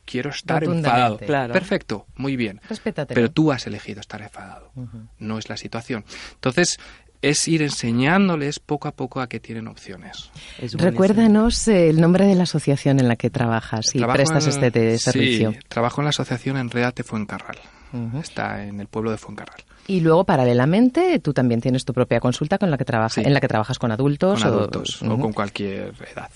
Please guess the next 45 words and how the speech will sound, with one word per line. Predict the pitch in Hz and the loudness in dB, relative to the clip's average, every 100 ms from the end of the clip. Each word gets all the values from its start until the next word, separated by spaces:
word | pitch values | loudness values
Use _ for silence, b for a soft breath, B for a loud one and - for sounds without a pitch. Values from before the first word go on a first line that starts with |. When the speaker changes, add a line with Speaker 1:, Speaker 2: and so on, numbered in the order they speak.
| - - | -14 -4
Speaker 1:
no | |
hay | 143 | 0
Speaker 2:
Ajá, | 156 | 0
Speaker 1:
ningún | - 101 | -2 -6
problema. | - 165 147 | -4 0 2
Speaker 2:
¿y | 139 | 4
dónde | 160 156 | 4 4
te | 151 | 4
pueden | 143 135 | 4 4
encontrar? | 127 127 131 226 - B B B B B | 4 4 4 2 -2 B B B B B
Speaker 1:
Tengo | - 127 | -2 2
una | 127 | 2
página | 123 - 123 | 0 0 2
web | 135 175 202 B B | 4 4 4 B B
que | 113 104 | -4 -2
es, | 101 - - | -4 -4 -6
eh, | 95 101 | -6 -4
marcos | 104 107 110 98 | -4 -4 -6 -8
de | 101 | -6
bruine | 113 110 104 | -4 -4 -4
punto | - 104 117 | -6 -6 -2
com, | 185 220 | 2 2
fácil, | 202 - 135 - 190 208 - B B B B | -2 -4 -2 0 0 -2 -8 B B B B
y, | - 127 143 151 147 | -2 0 2 4 4
eh, | 113 107 104 104 | 2 0 -4 -6
me | 104 | -8
pueden | - 104 | -6 -4
encontrar | 107 107 104 | -4 -8 -10
también | - 104 107 123 113 | -8 -6 -6 -6 -6
llamándome | 104 107 107 110 110 | -6 -6 -6 -6 -6
al | 113 113 | -6 -8
seis | - 110 104 | -8 -8 -8
nueve | 107 107 | -8 -8
cinco, | - 160 165 165 160 156 | -6 -4 -4 -4 -8 -8
seis | - 113 - | -8 -6 -8
ocho | - - - | -10 -14 -10
cero, | 147 160 160 - - | -8 -8 -12 -16 -18
cero | - 123 123 | -8 -6 -4
uno | 107 90 | -6 -10
nueve. | 82 - - | -14 -18 -12
Speaker 2:
¿Nos | 147 | -8
lo | 131 | -4
dices | 135 139 147 | -4 0 2
de | 147 | 6
nuevo? | 147 208 | 6 4